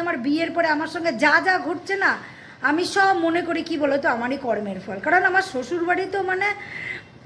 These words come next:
একেবারেই আমার, আমার জন্য একেবারেই সুইটেবল না। আমার শ্বশুরবাড়ি একেবারে একটা করাপ্টেড ফ্যামিলি, মানে ঘুমটা দেওয়া, মানে কি সাংঘাতিক যে আমি জীবন কাটিয়েছি বিয়ের পরে, এগুলো মানে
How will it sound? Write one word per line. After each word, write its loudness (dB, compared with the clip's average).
একেবারেই 4
আমার, 0
আমার 2
জন্য 2
একেবারেই 0
সুইটেবল -2
না। -10
আমার -6
শ্বশুরবাড়ি -6
একেবারে 2
একটা -2
করাপ্টেড 0
ফ্যামিলি, 0
মানে 4
ঘুমটা 4
দেওয়া, 0
মানে 6
কি -4
সাংঘাতিক 4
যে 4
আমি 6
জীবন 6
কাটিয়েছি 2
বিয়ের 6
পরে, 2
এগুলো 2
মানে 4